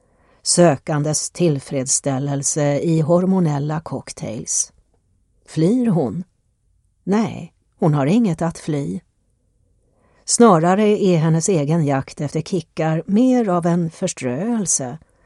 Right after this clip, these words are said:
kanske rent av en hobby. Eller snarare något hon utvecklat till en konstform.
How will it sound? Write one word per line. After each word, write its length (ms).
kanske 320
rent 320
av 180
en 120
hobby. 540
Eller 200
snarare 520
något 460
hon 180
utvecklat 720
till 160
en 140
konstform. 920